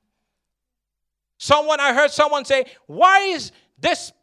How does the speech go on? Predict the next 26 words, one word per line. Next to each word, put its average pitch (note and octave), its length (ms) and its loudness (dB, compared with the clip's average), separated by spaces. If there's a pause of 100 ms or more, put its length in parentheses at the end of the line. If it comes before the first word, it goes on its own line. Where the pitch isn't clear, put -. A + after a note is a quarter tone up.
(160)
why F4+ 460 -2
do D4 140 -10
they D#4+ 80 2
always D#4+ 500 6
preach D4+ 300 -2
on A#3 160 -4
giving?" D3+ 380 -8 (1300)
You B3+ 80 -2
become C#4 340 -2
too D4 120 -4
familiar C#4+ 580 0
with F#3 220 -8
it. - 260 -16 (2750)
But D4 180 2
there C#4 160 2
are C4+ 80 4
places E4 600 0
you C#4+ 80 -10
go C#4 220 2
to, B3+ 280 -8 (220)
and A#3 200 -2
people E4 280 -2
are C4 160 2
craving C4 800 -4
for F3 180 -8
this. D#3 200 -10